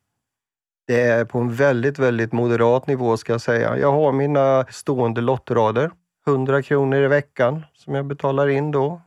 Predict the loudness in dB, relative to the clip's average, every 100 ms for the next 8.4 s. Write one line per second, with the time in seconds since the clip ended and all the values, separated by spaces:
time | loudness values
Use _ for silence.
0 | _ -6 -2 0 -2 0 0 0 -2 -4
1 | -4 -8 -10 -20 -6 -2 -2 0 -2 -2
2 | -4 -2 -2 -4 -6 -4 0 0 0 0
3 | -4 -2 -2 -2 -6 -6 -6 -4 -2 -4
4 | -4 _ -4 -4 -6 -14 -6 -2 0 0
5 | 0 0 -2 0 0 0 0 0 0 -2
6 | -4 -2 -2 -2 -6 _ -10 -2 -2 -2
7 | -6 -4 0 0 0 -4 -8 -6 -2 -2
8 | -2 -4 -4 -4